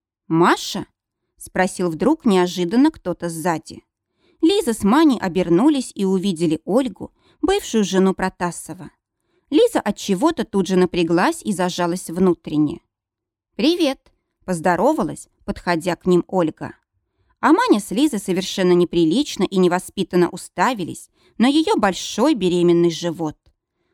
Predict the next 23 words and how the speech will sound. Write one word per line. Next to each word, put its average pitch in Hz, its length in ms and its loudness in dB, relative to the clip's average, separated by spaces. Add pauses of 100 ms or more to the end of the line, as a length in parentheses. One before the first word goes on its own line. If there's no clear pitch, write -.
(100)
Она 370 300 2
усмехнулась 247 760 0
их 226 180 -6
удивлению 185 720 2
и 196 100 -2
сделала 175 520 0
вид, 160 320 -4 (260)
что - 220 -4
только 190 340 -2
сейчас 202 540 -4
заметила 170 560 0
Лизу. 165 520 -2 (800)
«Лиза, 247 380 2 (100)
кажется?» — 190 640 -4 (280)
спросила 196 600 -2
она 190 220 2
надменным, 180 640 4
снисходительным 175 880 0
тоном. 160 540 -2 (760)
«Привет, 302 480 2
Оль», — 247 300 0 (280)
ответила 185 560 0
Маня 208 380 2